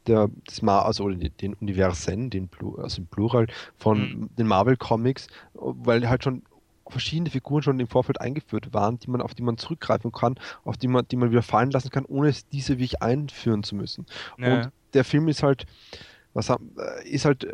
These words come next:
Speaker 1: wirklich eine Origin Story, wie sie leider im Buche steht, weil sie halt, ich meine,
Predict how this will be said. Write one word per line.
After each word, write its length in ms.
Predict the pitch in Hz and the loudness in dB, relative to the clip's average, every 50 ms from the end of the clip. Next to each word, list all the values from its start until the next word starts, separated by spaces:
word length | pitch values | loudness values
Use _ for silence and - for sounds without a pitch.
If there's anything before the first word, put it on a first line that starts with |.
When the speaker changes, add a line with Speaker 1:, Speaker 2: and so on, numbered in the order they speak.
| - - - | -10 -12 -4
Speaker 1:
wirklich 300 | 143 135 151 147 - 147 | -2 -2 -2 0 0 2
eine 160 | 131 131 127 123 | 2 4 4 4
Origin 280 | 135 147 - - 147 | 4 4 4 2 -2
Story, 460 | - - - - 135 127 139 143 135 | -6 -6 -2 2 4 4 4 4 2
wie 100 | 131 143 | -2 -6
sie 220 | 135 - - 143 139 | -6 -4 -4 -4 0
leider 420 | 120 117 120 131 135 143 135 131 | 0 0 0 2 2 2 0 0
im 300 | - 131 127 127 123 - - - | 0 -2 -4 -4 -6 -8 -12 -4
Buche 420 | - 127 156 202 - - - 127 | -2 -2 -2 0 0 0 0 0
steht, 480 | - - - - 92 - 110 113 110 113 | 0 0 -2 -2 0 2 0 0 0 2
weil 220 | 120 107 110 117 117 | 2 4 4 2 0
sie 180 | - - 131 | 0 2 4
halt, 220 | 127 123 120 - - - | 4 4 4 0 -4 -4
ich 60 | - | -2
meine, 260 | 120 117 127 123 - | 2 4 4 4 2